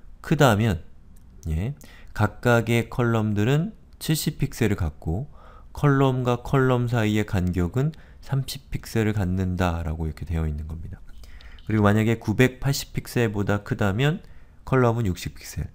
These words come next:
그리고 컬럼과 컬럼 사이에는 이십 픽셀의 간격이 주어진다. 뭐, 이런 식으로 이렇게 표가 되어 있는 거죠. 그래서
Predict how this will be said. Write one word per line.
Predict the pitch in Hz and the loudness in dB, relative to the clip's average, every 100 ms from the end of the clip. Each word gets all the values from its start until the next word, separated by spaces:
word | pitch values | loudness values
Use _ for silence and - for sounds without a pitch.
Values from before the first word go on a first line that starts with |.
| - - | -18 -10
그리고 | 82 82 117 165 - - - - - - | -6 -2 0 0 -2 -20 -20 -20 -20 -8
컬럼과 | - 127 120 113 110 104 | 0 4 4 2 0 0
컬럼 | - 113 104 | 0 0 0
사이에는 | 104 95 87 82 98 170 - - - - | 0 0 0 0 0 -2 -4 -18 -18 -8
이십 | 92 - - | -8 -6 -10
픽셀의 | - - - 117 | -10 -6 -4 -2
간격이 | 87 85 82 85 117 | -4 -2 -4 -4 -4
주어진다. | 98 90 85 80 73 - - - - | -2 -2 -2 -4 -6 -8 -20 -20 -6
뭐, | 95 | 2
이런 | 101 135 135 | 4 4 2
식으로 | 135 113 101 | 0 0 0
이렇게 | 90 - - | -2 -4 -8
표가 | - 110 101 | -4 -2 -2
되어 | 90 78 | 0 -2
있는 | 76 78 | -4 -8
거죠. | 76 98 143 - - - - - | -6 -8 -8 -14 -20 -20 -20 -6
그래서 | 113 101 85 139 | 0 2 0 -2